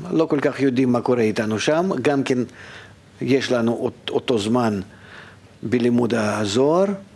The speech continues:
עד שהאור המקיף השפיע עלינו מספיק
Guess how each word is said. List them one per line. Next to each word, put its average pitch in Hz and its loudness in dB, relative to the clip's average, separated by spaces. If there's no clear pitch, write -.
עד 143 0
שהאור 117 2
המקיף 117 0
השפיע 127 2
עלינו 117 2
מספיק 107 0